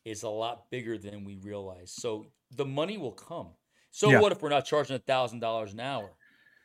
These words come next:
Speaker 1: You've got your piece of the pie, you've got your niche, as do I. And
Speaker 2: Yep.
Speaker 1: you know what? The work becomes fulfilling because we're putting people first. Great thing, I said this before on one of our podcasts,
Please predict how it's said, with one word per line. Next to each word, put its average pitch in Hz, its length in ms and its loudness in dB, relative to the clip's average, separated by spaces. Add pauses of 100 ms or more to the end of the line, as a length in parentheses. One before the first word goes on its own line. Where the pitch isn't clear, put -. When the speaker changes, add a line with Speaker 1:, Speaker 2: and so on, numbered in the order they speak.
(260)
Speaker 1:
You've 101 280 -14
got 131 240 0
your 135 120 0
piece 151 300 -10
of 170 40 -4
the 156 60 0
pie, 143 300 2
you've 127 220 -6
got 127 240 -2
your 123 120 -6
niche, 123 340 -6 (100)
as 117 260 -6
do 131 240 -6
I. 131 340 0 (340)
And 120 120 -4
Speaker 2:
Yep. 143 100 2
Speaker 1:
you 120 80 -6
know 131 140 0
what? 143 240 -2
The 127 240 -2
work 127 360 -2
becomes 120 400 -10
fulfilling 117 600 -8
because 104 420 -10
we're 101 80 -10
putting 113 300 -6
people 104 320 -12 (100)
first. 101 320 -10 (420)
Great 139 340 0
thing, 139 140 0
I 123 60 2
said 117 200 -6
this 117 140 -12
before 123 420 -6
on 113 80 -6
one 117 100 -8
of 110 60 -8
our 110 120 -6
podcasts, 117 560 -4